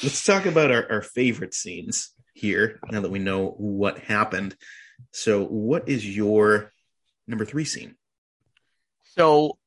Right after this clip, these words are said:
Speaker 2: I had about five that I had listed,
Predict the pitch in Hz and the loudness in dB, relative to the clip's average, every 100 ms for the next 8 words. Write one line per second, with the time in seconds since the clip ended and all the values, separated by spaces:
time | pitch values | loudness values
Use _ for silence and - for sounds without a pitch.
0 | _ _ _ - 147 254 180 123 - 117 | _ _ _ -2 4 4 4 2 4 4
1 | 110 113 - 120 110 104 104 117 - 127 | 4 2 0 0 0 0 0 0 0 -2
2 | 127 | -4